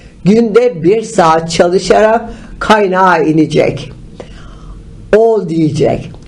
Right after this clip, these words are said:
Öz köklere göz olup süper siha, siha kapılarından kendini kaleme çekecek. Ve kolu, kolu, kanadı kırılmayacak. Artık planet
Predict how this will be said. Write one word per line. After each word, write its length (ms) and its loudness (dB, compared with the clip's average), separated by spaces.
Öz 280 0
köklere 500 2
göz 380 0
olup 500 0
süper 520 2
siha, 500 -2
siha 460 0
kapılarından 1000 2
kendini 680 0
kaleme 460 2
çekecek. 640 -2
Ve 380 2
kolu, 640 2
kolu, 520 2
kanadı 640 2
kırılmayacak. 1000 0
Artık 500 2
planet 640 2